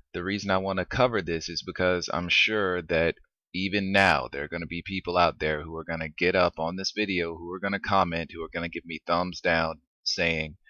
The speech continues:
"Hey, what are you talking about creating a bot for eve Online? They ban people like you. You're dumb. Why are you playing the game if you don't feel like waiting? Blah, blah, blah, blah, blah." If this is you, go ahead, move your mouse to the stop button,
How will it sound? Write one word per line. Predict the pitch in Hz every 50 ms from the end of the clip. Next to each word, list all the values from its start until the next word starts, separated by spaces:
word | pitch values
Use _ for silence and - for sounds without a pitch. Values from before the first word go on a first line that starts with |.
| - - - - _ _ _ _ -
"Hey, | 120 107 82 73 67 - _ _ _ _ _ - - _ _ _
what | - - 90 98 104 104
are |
you | 101 98 98 90
talking | - 104 95 92 - 90
about | 85 78 78 78 76 65
creating | - - 95 95 90 85 80 78
a | 78 69
bot | 73 - 82 80 80 - - -
for | - 90 80
eve | 78 90 90 85 80
Online? | 82 78 78 78 80 80 78 73 64 60 - - _ _ _ -
They | - 95 101
ban | 95 82 92 95 101 98 92 87
people | - 90 80 - 78
like | 76 76 69 73 - -
you. | 78 67 55 - - _ _ _ _ _
You're | - 85 87 85
dumb. | 82 78 85 95 92 82 64 - - _ _ _ _ _
Why | - 71 85 85 87 90
are |
you | 92 90 90 90
playing | 87 - 98 92 92 92 87
the | 90
game | 85 95 92 90 85
if | 82 - -
you | 87
don't | 85 85 85 -
feel | - 92 87 82
like | 85 85 82 76
waiting? | 87 92 85 78 64 60 - - _ _ -
Blah, | - 78 76 73
blah, | 73 78 76
blah, | 71 64 73 76
blah, | 73 80 80
blah." | 78 76 92 85 69 - - - - _ _ _ _ _
If | - 80 76 73
this | 85 85 - -
is | 110 107 98
you, | 92 90 90 92 92 104 131 - _ _ - -
go | - - 78 78 85
ahead, | 90 85 92 90 87 87 87 - -
move | - 80 80 80 82 87
your | 92 90
mouse | 87 87 87 90 87 - -
to | - 98
the | 92 101
stop | - - - 117 110 110 - -
button, | 65 87 85 82 - - 82 82 80 85 120